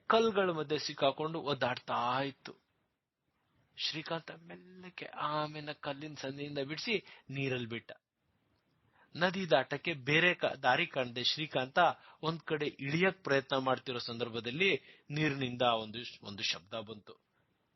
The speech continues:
"ಅಲ್ಲೇ ಇಳಿಬೇಡ, ಅಲ್ಲೇ ಸುಳಿ ಇದೆ." ಶ್ರೀಕಾಂತ ಧ್ವನಿ ಬಂದ್ ಕಡೆ ನೋಡಿದಾಗ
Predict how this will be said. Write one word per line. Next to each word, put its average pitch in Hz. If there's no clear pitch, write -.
"ಅಲ್ಲೇ 147
ಇಳಿಬೇಡ, 170
ಅಲ್ಲೇ 156
ಸುಳಿ 170
ಇದೆ." 165
ಶ್ರೀಕಾಂತ 113
ಧ್ವನಿ 113
ಬಂದ್ 110
ಕಡೆ 110
ನೋಡಿದಾಗ 110